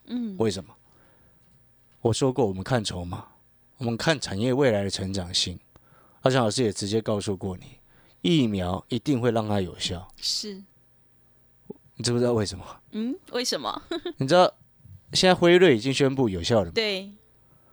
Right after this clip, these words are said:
Speaker 2: 那个莫德纳昨天也宣布有效了嘛？
Speaker 1: 是。
Speaker 2: 接下来交生，我告诉你，基本上我也觉得他一定会，不管成效是好的还是坏的，
Speaker 1: 嗯。
Speaker 2: 他一定宣布他有效。
Speaker 1: 是。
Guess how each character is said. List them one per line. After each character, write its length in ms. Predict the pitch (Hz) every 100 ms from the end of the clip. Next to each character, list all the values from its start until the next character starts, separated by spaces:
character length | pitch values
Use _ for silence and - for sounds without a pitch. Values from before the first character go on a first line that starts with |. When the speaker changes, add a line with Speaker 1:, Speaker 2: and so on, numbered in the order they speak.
| _ _ _ _ _ _ _ -
Speaker 2:
那 100 | 147
个 300 | 131 120 117
莫 220 | 170 156
德 140 | 123
纳 160 | 127 131
昨 160 | 113 107
天 140 | 131
也 60 | 101
宣 140 | 127
布 100 | 120
有 160 | 104 80
效 160 | 104
了 80 | 87
嘛？ 80 | 82
Speaker 1:
是。 340 | - - 220 190 - _ _ _ _ - -
Speaker 2:
接 180 | 143 151
下 160 | 151
来 140 | 127 120
交 260 | 131 123
生， 200 | 123 123
我 60 | 98
告 160 | 110
诉 140 | 104 104
你， 120 | 90
基 120 | 127
本 160 | 120 95
上 180 | 110 101
我 120 | 113
也 80 | 101
觉 180 | 98
得 80 | 98
他 200 | 95 120
一 60 | 107
定 140 | 120
会， 120 | 123 107 117 -
不 100 | 143
管 240 | 107 95 87 _ - _ _
成 240 | - 113
效 180 | 117 135
是 140 | 113 123
好 320 | - 92 90
的 80 | 90
还 80 |
是 100 | 101
坏 220 | 117 113 78
的， 60 | - -
Speaker 1:
嗯。 80 | 233
Speaker 2:
他 80 | 135
一 80 |
定 160 | 127 127
宣 180 | 113 113
布 120 | 110
他 120 | 104
有 140 | 92 80
效。 160 | 95 87
Speaker 1:
是。 360 | - - 233